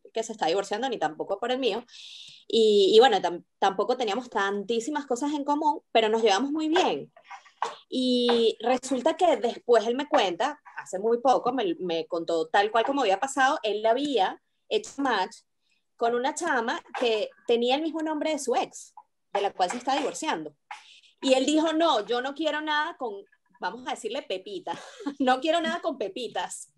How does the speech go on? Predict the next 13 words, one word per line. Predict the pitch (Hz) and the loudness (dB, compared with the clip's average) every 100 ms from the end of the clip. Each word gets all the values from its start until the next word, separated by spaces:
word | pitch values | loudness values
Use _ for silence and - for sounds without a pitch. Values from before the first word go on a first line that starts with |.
| _ - | _ -12
<laughs> | - 339 - 349 - 330 - - - | -8 -10 -8 -12 -10 -12 -12 -12 -4
con | 233 | 0
Marías". | 226 214 180 180 160 - - 339 _ - _ - - - - 320 - | 2 0 -2 -4 -6 -12 -18 -18 _ -20 _ -20 -20 -20 -12 -10 -4
Y | 311 330 | -2 0
dijo, | 381 285 359 370 339 | 0 0 -2 -4 -2
"No, | 302 294 | 0 0
la, | 202 202 202 233 | -2 -2 -4 -6
la | 220 | -4
descarto", | 240 233 339 240 403 | -4 -4 -4 -2 -6
pero | - 254 | -6 -4
la | 214 185 | -2 -2
dejó | 185 180 | -4 -4
ahí | 196 339 | -4 -6